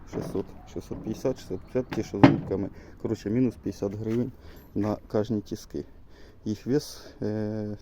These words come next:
та де-то по вісім кілограм плюс-мінус. Хороші такі моцні невеличкі тіски.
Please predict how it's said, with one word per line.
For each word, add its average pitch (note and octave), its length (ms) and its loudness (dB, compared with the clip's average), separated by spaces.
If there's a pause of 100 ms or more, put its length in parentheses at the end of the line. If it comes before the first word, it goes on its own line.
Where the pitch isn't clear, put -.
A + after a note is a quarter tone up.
(100)
та C4+ 120 2
де-то C#3+ 240 0
по A2+ 180 2
вісім A2 320 2
кілограм G#2 480 0
плюс-мінус. - 600 -6 (840)
Хороші A2+ 320 2
такі - 260 -4
моцні G#2+ 440 -2 (640)
невеличкі G#2+ 520 0
тіски. - 400 -8